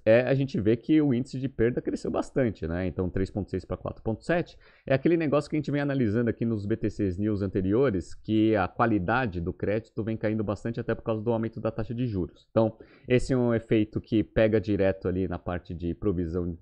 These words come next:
de, de perdas e as perdas realizadas, legal?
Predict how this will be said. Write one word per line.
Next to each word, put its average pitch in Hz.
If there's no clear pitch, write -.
de, 82
de 98
perdas 95
e 143
as -
perdas 98
realizadas, 113
legal? 110